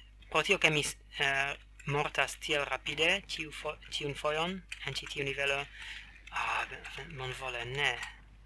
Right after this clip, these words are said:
Eh, mi povas provi multfoje en unu epizodo, <laughs> ĉar mi jam scias, ke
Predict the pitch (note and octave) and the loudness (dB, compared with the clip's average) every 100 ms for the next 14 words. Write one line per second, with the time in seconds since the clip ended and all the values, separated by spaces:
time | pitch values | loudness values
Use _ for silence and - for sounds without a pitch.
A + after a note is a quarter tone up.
0 | - - - - - - - - - - | -18 -16 -18 -20 -20 -20 -20 -20 -20 -16
1 | - - - - - - - - - - | -16 -12 -8 -8 -8 -14 -16 -18 -18 -18
2 | - - - - - - - - - - | -18 -18 -20 -20 -20 -20 -20 -20 -20 -20
3 | - - - - - - - - - - | -20 -20 -20 -20 -20 -20 -20 -20 -20 -20
4 | - - - - - D#3+ D3 D3 D3 D3 | -18 -16 -14 -16 4 10 12 12 10 8
5 | C#3+ - - - - - - - C#3+ D#3+ | 4 -2 -16 -16 -8 -6 -6 -2 0 4
6 | C#3+ C3+ - C#3+ C3+ C#3 C3+ - C3+ B2 | 2 2 2 4 6 4 0 -2 0 2
7 | A#2 B2 - - - - - B2+ A#2+ D3 | 0 -4 -12 -20 -20 -18 4 6 6 4
8 | C3+ C3 B2 - - - - C#3+ B2+ C3 | 2 2 -2 -8 -20 -14 -6 -4 0 2
9 | A#2 A2+ - - - - - D3 C#3+ C#3+ | 2 2 -2 -6 -8 -8 10 12 12 12
10 | D3 C#3+ - - C3+ B2 - C3+ | 10 8 4 10 10 10 6 4